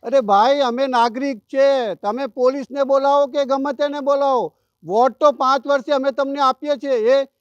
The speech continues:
એ વોટ અમે એના માટે નથી આપતા કે તમે અમારી પર પોલીસનો પ્રહાર કરવા માટે પોલીસને બોલાવો. અમારો હક છે, વેરાનો ટેક્સ ભરીએ છીએ, તો એ ટેક્સની સામે અમારે સુવિધાઓ જોઈએ,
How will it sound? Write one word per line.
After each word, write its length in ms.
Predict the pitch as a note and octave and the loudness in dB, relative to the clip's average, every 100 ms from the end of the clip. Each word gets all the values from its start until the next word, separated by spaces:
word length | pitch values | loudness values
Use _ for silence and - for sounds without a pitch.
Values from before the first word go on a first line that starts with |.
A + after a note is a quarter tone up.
| _ - | _ -2
એ 80 | |
વોટ 320 | B3+ B3+ C4+ C4 | 0 2 2 0
અમે 180 | C4+ | -2
એના 220 | C#4 B3+ C#4 | -2 -2 0
માટે 280 | C#4 C4+ | 0 0
નથી 260 | C#4+ C#4 D4 | -2 -2 -4
આપતા 380 | D4 - D4 A#3+ | -4 -2 -4 -2
કે 160 | G3 | -4
તમે 260 | B3+ C4 C#4 | -6 -4 -4
અમારી 280 | C4 C4 C#4 | 0 0 0
પર 180 | B3 C#4 | 0 0
પોલીસનો 480 | - C4 C4+ C#4+ | 0 -2 -2 -8
પ્રહાર 300 | C4 B3+ B3 | -4 2 2
કરવા 220 | C4 C4+ C4+ | 2 -2 -2
માટે 240 | C4+ C4+ | -2 -2
પોલીસને 460 | B3 B3+ B3 A#3+ C4 | -2 -4 -4 -12 -4
બોલાવો. 440 | B3 A3 F#3 B2+ _ _ _ _ | -2 0 -2 -4 _ _ _ _
અમારો 420 | E3+ G#3 B3 C4+ | -6 2 4 6
હક 240 | A#3+ G#3+ C#4+ | 4 4 2
છે, 420 | _ C#4+ D4 D4+ _ _ _ _ | _ -2 -2 -2 _ _ _ _
વેરાનો 460 | E3 A#3+ C4+ C4+ C4+ | -2 2 2 0 -4
ટેક્સ 340 | - C#4 F#3+ | -2 -2 -2
ભરીએ 480 | E3+ D#3 A3 C#4 D4+ | -6 -2 0 2 0
છીએ, 280 | A#3 D4 D4+ | 0 -2 -2
તો 440 | _ _ _ A#3 | _ _ _ 0
એ 100 | C4 | 0
ટેક્સની 480 | - C4 C4+ C#4 C#4 | 2 0 0 -4 -6
સામે 380 | C#4 B3+ C4+ D#4+ | 0 0 2 0
અમારે 440 | D4 A#3+ C4+ D4 | 0 0 2 0
સુવિધાઓ 560 | - A#3+ C4 B3+ C#4+ C#4+ | -2 -8 -4 0 0 0
જોઈએ, 460 | B3 C#4 D4 C#4 | -2 0 2 0